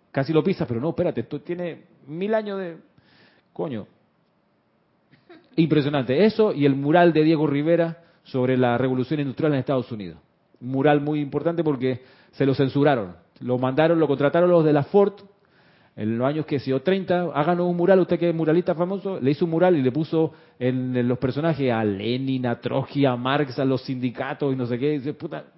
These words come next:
esto no, o sea, somos la General Motors o la Ford, somos los capitalistas, ¿qué me pone a los obreros acá? Entonces lo quitaron y quedó pues en el museo después.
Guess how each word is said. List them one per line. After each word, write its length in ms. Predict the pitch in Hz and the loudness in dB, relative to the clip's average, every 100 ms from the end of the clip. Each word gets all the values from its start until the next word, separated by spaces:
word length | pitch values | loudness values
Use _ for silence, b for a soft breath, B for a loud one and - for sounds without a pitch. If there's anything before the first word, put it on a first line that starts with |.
| _ - | _ -4
esto 320 | 156 156 190 | -2 2 4
no, 360 | 254 208 117 | 6 6 4
o 280 | 135 139 139 | -2 -10 -10
sea, 400 | 170 175 151 165 - - | -4 -2 -2 -6 -14 -10
somos 180 | 196 196 | -2 4
la 100 | 190 | 6
General 320 | 214 214 202 | 6 6 4
Motors 300 | 208 233 208 | 4 0 0
o 220 | 170 160 160 | 0 0 0
la 160 | 156 | 0
Ford, 300 | 156 226 202 - - b b b | 4 6 6 0 -20 b b b
somos 140 | 185 | 4
los 100 | 202 | 6
capitalistas, 640 | 240 175 185 233 220 180 | 6 6 8 6 6 2
¿qué 80 | 175 | 0
me 100 | 190 | 0
pone 200 | 180 196 | 2 2
a 40 | |
los 160 | 180 170 | 4 6
obreros 280 | 175 196 185 | 4 2 0
acá? 240 | 196 165 _ b | -2 -8 _ b
Entonces 400 | b 127 147 147 - | b 0 2 2 -2
lo 160 | 120 | -2
quitaron 420 | 120 123 147 156 156 | 0 2 2 2 -4
y 100 | 139 | -4
quedó 380 | 135 131 143 147 | 0 2 2 0
pues 180 | 135 123 - | -4 -4 -6
en 120 | 120 | -4
el 100 | 131 | -2
museo 320 | 139 135 214 156 | -2 -4 -2 -2
después. 280 | 120 95 | -2 -10